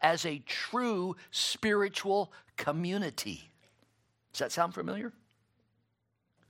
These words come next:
The community that Jesus had formed them to be. And so Paul calls them to stand firm, to hold their ground, to hold fast to biblical truth and to their convictions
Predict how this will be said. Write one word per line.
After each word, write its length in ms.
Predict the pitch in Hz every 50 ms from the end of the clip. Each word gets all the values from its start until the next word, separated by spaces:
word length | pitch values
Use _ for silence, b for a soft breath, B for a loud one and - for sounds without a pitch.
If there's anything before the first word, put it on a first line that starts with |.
| _ _ _ _ _ _ _ _ _ _ _ _ _ _ _ _ _ _ -
The 80 | 160
community 680 | - - - 190 190 180 196 240 285 294 277 226 208 185
that 220 | 165 175 190 - 139
Jesus 960 | 123 - - - 202 240 254 277 285 277 226 - - 123 120 127 123 - - B B B
had 180 | B 180 175 165
formed 540 | - - - 190 196 202 208 202 202 180 143
them 420 | 117 143 135 120 120 123 123 - B B B B B
to 120 | - 156
be. 440 | 143 123 113 143 160 131 98 - - - _ _ _ _ _ _ _ _ _ B B B B B
And 80 | B 190
so 140 | - 254 233
Paul 380 | 220 - - 247 262 269 277
calls 500 | - - - 262 269 302 311 339 302 -
them 160 | - 147 127 135
to 80 | 143
stand 500 | 139 - - - 233 233 247 262 262 233
firm, 540 | - - - 262 294 277 240 170 113 98 95 B B B B
to 100 | B 190
hold 400 | 131 - - 226 262 311 302 247
their 160 | - 302 285 277
ground, 460 | 214 202 190 175 156 147 160 165 160
to 60 | 147
hold 260 | 131 175 180 180 180 B B B
fast 560 | B - - - 220 233 262 277 277 - - -
to 80 | 190
biblical 500 | 160 143 190 277 285 320 311 - 285 311
truth 480 | - - - - 208 165 156 160 - - B B B
and 140 | B 175 -
to 120 | - 233
their 140 | 240 302 294
convictions 840 | 285 - 285 262 254 208 277 277 277 - - 180 160 170 165 -